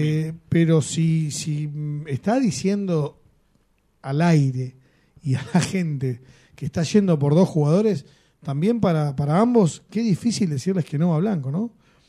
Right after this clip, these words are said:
Speaker 1: Y es que el tres
Speaker 2: El
Speaker 1: es, es recontra necesario. A ver, nos
Speaker 2: Bueno,
Speaker 1: olvidamos, o
Speaker 2: y
Speaker 1: no sé
Speaker 2: lo
Speaker 1: si
Speaker 2: que está
Speaker 1: nos
Speaker 2: haciendo
Speaker 1: olvidamos.
Speaker 2: es decir, "Che, decí en tu club
Speaker 1: Sí.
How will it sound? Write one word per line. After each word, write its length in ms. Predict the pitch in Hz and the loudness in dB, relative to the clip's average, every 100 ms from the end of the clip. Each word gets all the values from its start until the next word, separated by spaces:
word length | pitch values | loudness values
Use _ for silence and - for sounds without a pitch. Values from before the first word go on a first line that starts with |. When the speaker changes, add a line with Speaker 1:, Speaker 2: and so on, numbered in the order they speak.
| _ _ _ _ _ | _ _ _ _ _
Speaker 1:
Y 80 | 165 | -8
es 120 | 156 139 | -8 -8
que 80 | |
el 240 | 156 147 135 | -12 -12 -8
tres 260 | 175 226 165 | -6 -4 -4
Speaker 2:
El 60 | |
Speaker 1:
es, 220 | 135 127 - | -8 -8 -12
es 160 | - | -10
recontra 360 | 123 127 147 120 | -8 -10 -8 -10
necesario. 600 | 110 110 185 202 120 98 _ _ _ - | -12 -8 -8 -6 -10 -14 _ _ _ -16
A 80 | 123 | -14
ver, 80 | |
nos 460 | 120 110 123 131 - | -14 -14 -10 -10 -4
Speaker 2:
Bueno, 160 | 139 135 | -2 2
Speaker 1:
olvidamos, 680 | 151 196 202 165 131 - - | 4 4 2 0 0 -8 -18
o 140 | 113 | -8
Speaker 2:
y 40 | 139 | -6
Speaker 1:
no 80 | 139 | -2
sé 60 | 147 | 0
Speaker 2:
lo 60 | |
Speaker 1:
si 20 | 143 | 2
Speaker 2:
que 40 | |
está 100 | 139 | 4
Speaker 1:
nos 80 | 180 | 4
Speaker 2:
haciendo 260 | 160 190 185 | 4 4 4
Speaker 1:
olvidamos. 140 | 156 | 2
Speaker 2:
es 100 | 151 | -2
decir, 380 | 139 165 156 123 | -4 -2 -2 -4
"Che, 20 | - _ _ _ _ | -12 _ _ _ _
decí 320 | 123 117 147 | -16 -12 -6
en 100 | 139 | -4
tu 140 | 139 | -4
club 440 | 135 151 151 170 - | -2 0 0 -4 -14
Speaker 1:
Sí. 420 | _ - 139 135 | _ -20 -16 -18